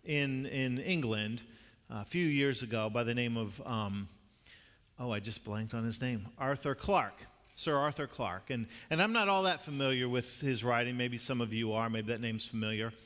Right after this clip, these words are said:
But in some of his writing, and, and he was kind of a, um, an amateur scientist as well, he kind of came up with some, um, what they called Clarke's laws, things that,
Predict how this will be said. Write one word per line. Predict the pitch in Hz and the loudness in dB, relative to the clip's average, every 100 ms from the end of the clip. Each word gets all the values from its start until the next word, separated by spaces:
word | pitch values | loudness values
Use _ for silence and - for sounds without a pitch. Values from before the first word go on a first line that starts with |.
| - - - - | -18 -16 -16 2
But | 190 202 | 4 6
in | 208 | 4
some | 240 | 2
of | 226 | 2
his | 208 165 | 2 2
writing, | 165 170 170 170 | 4 4 4 0
and, | 160 147 | -2 -2
and | 147 143 | 0 0
he | 147 | 0
was | - | 0
kind | 170 143 | 0 2
of | 131 | 4
a, | 120 120 - | 4 2 0
um, | 117 110 107 - - - - - - | -2 0 -2 -6 -16 -20 -20 -6 2
an | 143 | 4
amateur | 151 147 - 131 | 2 0 -4 -4
scientist | - 135 143 131 143 - | 2 2 2 0 -2 -2
as | 127 110 | -4 2
well, | 139 139 | 2 2
he | 165 | 0
kind | 175 202 | 0 0
of | 175 - - - | 0 -6 -18 -10
came | - 202 196 | 2 4 4
up | 175 165 | 2 0
with | 151 | -2
some, | - - 156 143 135 | 0 2 2 4 4
um, | 123 113 107 - - | 4 2 -2 -8 -4
what | 165 | 0
they | 170 | 2
called | 175 160 131 | 2 0 0
Clarke's | - 170 156 - | -2 -2 0 -4
laws, | 123 123 107 90 101 - 190 | 2 2 2 -2 0 -2 -2
things | - 214 202 175 | 4 4 4 0
that, | 170 160 151 | 4 4 4